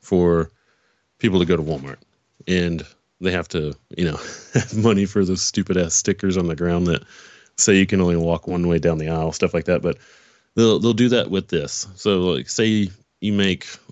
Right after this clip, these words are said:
I don't know, you make car radios or something like that. You make a rugs, and they come around and like, "Hey,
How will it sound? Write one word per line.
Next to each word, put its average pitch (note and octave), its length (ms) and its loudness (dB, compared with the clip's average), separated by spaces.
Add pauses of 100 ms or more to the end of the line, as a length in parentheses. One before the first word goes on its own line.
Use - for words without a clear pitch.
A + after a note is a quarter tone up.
(120)
I G2 60 -14
don't G2+ 120 -2
know, F#2+ 80 2
you F#2 40 2
make G2 200 2
car G2 220 -2
radios D#2 480 -2
or D2+ 80 -6
something D#2 360 -6
like D2+ 180 -6
that. D#2+ 140 2
You F2+ 100 4
make G2 160 4
a D#2+ 180 2 (280)
rugs, D#2 640 -2 (100)
and F2 340 -2 (1300)
they G#2 100 2
come A#2 200 2
around G2 260 4
and F#2 100 0
like, E2+ 180 -2
"Hey, C#2+ 220 -8